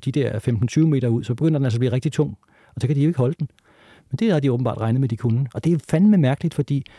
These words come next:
på det her tidspunkt har de jo øvet i Frankrig rigtig meget med en samme længde wire, og den må de jo også have prøvet at mingelere rundt med. Der har de så kun stået <clears throat> i en meters højde, men, men man kan jo nok regne ud, at hvis der ikke er jord nedenunder den her wire, der nu bærer den, så, så er der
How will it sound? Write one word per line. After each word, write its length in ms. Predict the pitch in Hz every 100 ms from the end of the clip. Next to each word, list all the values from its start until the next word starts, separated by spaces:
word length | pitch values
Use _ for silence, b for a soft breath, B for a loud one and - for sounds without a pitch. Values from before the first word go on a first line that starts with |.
| B
på 80 | -
det 120 | 156
her 40 |
tidspunkt 420 | 185 180 - 143 107
har 160 | 123
de 120 | 117
jo 220 | 117 107 110 _
øvet 300 | 135 131 175
i 60 | 139
Frankrig 400 | - 131 156 143
rigtig 240 | 143 170
meget 360 | 131 110 117 185
med 100 | 131
en 60 |
samme 360 | 104 165 247 180 -
længde 300 | 139 123 - 110
wire, 260 | 101 131
og 80 | 127
den 120 | 160
må 100 | 170
de 80 | 151
jo 80 | 151
også 100 | 160
have 40 |
prøvet 300 | - - 131
at 60 | 127 -
mingelere 380 | 120 113 113 110
rundt 220 | 113 101
med. 140 | 101 - B B B B B B -
Der 60 |
har 40 | 127
de 100 | 135
så 120 | 143
kun 180 | - 160
stået 440 | - 131 151 185 -
<clears throat> 400 | 160 131 98 -
i 300 | 143 113 113
en 80 | 117
meters 280 | 113 107 -
højde, 260 | 127 -
men, 160 | 113 113
men 160 | 117 101 - _ _
man 100 | 123
kan 120 | 131
jo 40 | 117
nok 200 | 151 156
regne 220 | 123 123
ud, 200 | 156 190
at 260 | - 104 - _ _ _
hvis 120 | -
der 240 | - 98 98
ikke 220 | 139 196 208
er 160 | 113
jord 300 | 107 113 -
nedenunder 360 | 135 131 123 120
den 160 | 120 113
her 80 |
wire, 280 | 117 110 113
der 120 | 123
nu 140 | 110 151
bærer 220 | 131 139
den, 140 | 117
så, 100 | 113 -
så 120 | -
er 40 | 143
der 200 | 151